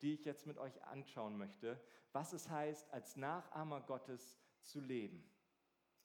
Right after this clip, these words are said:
und was es heißt, in seiner Liebe zu wandeln. Er hat als ersten Punkt gesagt, und den fand ich gut,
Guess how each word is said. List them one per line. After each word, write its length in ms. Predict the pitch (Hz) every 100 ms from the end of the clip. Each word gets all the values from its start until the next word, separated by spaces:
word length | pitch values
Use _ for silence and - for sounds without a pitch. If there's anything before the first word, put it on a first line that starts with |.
| - _ -
und 160 | 135 127
was 180 | 135
es 140 | 143 -
heißt, 440 | 131 127 131 -
in 100 | 120
seiner 320 | 113 113 135
Liebe 320 | 135 135 131 127
zu 180 | -
wandeln. 500 | 131 131 123 92 87 82 - - - - -
Er 160 | 143 156
hat 300 | 214 - - - - -
als 160 | 135 -
ersten 400 | 180 208 - 180
Punkt 260 | 180 170
gesagt, 440 | 156 143 139 135 -
und 140 | 117
den 140 | 139
fand 240 | 143 147 139
ich 140 | 123
gut, 220 | - 123